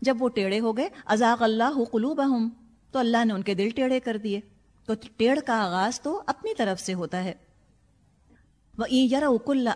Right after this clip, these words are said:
آيَةٍ لَا يُؤْمِنُوا بِهَا، اور یہ خواہ کوئی نشانی دیکھ لیں اس پر ایمان لا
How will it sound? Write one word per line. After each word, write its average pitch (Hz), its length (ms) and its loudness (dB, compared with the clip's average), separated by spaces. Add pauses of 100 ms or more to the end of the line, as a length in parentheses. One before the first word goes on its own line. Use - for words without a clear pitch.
(100)
آيَةٍ 240 400 0
لَا 185 280 2
يُؤْمِنُوا 190 500 -2
بِهَا، 214 440 0 (720)
اور 233 120 0
یہ 269 120 0
خواہ 254 320 0
کوئی 208 180 0
نشانی 277 460 0
دیکھ 262 280 0
لیں 196 160 -4
اس 196 140 -8
پر 208 160 -4
ایمان 196 420 0
لا 180 120 0